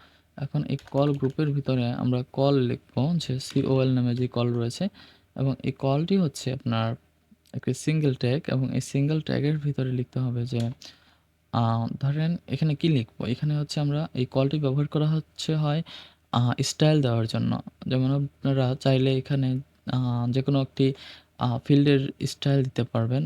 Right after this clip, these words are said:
ধরেন এই যে আমি যদি এজের স্টাইল দিতে চাই, তাহলে দেখেন আমি এটি কীভাবে দিই। আহ, প্রথমে আমি লিখবো যে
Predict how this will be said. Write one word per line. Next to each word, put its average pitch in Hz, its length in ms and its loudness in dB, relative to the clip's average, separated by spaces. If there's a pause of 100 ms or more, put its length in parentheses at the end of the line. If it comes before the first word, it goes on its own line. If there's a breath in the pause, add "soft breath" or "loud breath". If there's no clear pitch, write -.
ধরেন 131 200 0 (100)
এই 127 80 -2
যে - 120 -4
আমি 131 120 0 (120)
যদি 131 160 0 (180)
এজের 139 220 4 (100)
স্টাইল 123 300 0
দিতে 123 160 -4 (100)
চাই, 127 220 2
তাহলে 127 320 0
দেখেন 127 240 -2
আমি 123 120 0
এটি 131 140 -4
কীভাবে 135 320 2
দিই। 135 120 0 (760 loud breath)
আহ, 120 280 2
প্রথমে 147 300 -2
আমি 143 180 2
লিখবো 135 240 -2 (140)
যে 117 80 0